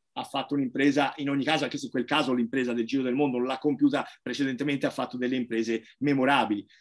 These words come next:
Qui vediamo il, la sua casa natale, l'avevamo visto prima, che è un piccolo museo, che è un piccolo museo a Hutchinson nel Kansas. Sempre ad Hutchinson nel Kansas c'è,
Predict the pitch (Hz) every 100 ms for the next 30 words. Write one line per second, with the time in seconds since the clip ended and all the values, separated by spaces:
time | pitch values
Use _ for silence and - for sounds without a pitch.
0 | _ _ 208 247 220 175 180 147 123 107
1 | - - 160 160 151 147 143 139 135 131
2 | 131 147 151 139 175 170 196 170 196 180
3 | 147 131 139 160 156 160 - 151 180 131
4 | 107 - _ - 185 180 151 151 147 226
5 | 226 - 156 147 143 131 139 107 117 180
6 | - 131 120 156 143 131 120 131 131 131
7 | 123 - 117 113 131 165 226 254 233 247
8 | - - - - 220 247 220 208 196 185
9 | 165 175 160 151 160 139 - 123 - -
10 | 170 135